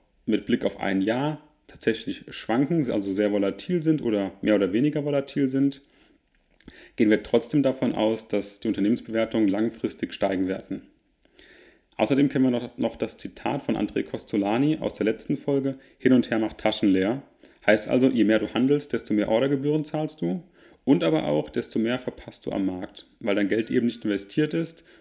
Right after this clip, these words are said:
Und dann ist es eben auch so, dass du, wenn dein Geld nicht investiert ist, natürlich auch nicht an den Renditen oder an den Gewinnen der Börse partizipieren kannst. Wir gehen also realistischerweise davon aus, dass wir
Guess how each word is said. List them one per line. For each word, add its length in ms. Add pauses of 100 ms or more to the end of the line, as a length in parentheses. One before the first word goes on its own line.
Und 120
dann 120
ist 140
es 120
eben 200
auch 140
so, 420 (240)
dass 220
du, 260
wenn 80
dein 120
Geld 120
nicht 140
investiert 460
ist, 160
natürlich 320
auch 120
nicht 380 (260)
an 140
den 340
Renditen 420
oder 200
an 100
den 120
Gewinnen 340
der 80
Börse 340
partizipieren 640
kannst. 460 (1400)
Wir 100
gehen 100
also 160
realistischerweise 720
davon 380
aus, 480 (240)
dass 260
wir 300